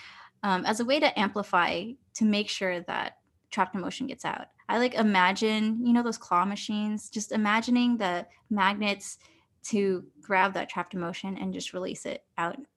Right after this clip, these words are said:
into the universe and to transmute it. And so, um, I use hematite magnets.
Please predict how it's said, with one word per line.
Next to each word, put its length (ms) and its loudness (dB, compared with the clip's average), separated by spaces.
into 260 -6
the 100 -6
universe 520 -8
and 140 -8
to 80 -8
transmute 580 -8
it. 280 -10
And 180 2
so, 540 4
um, 680 2
I 120 10
use 320 4
hematite 440 0
magnets. 600 -2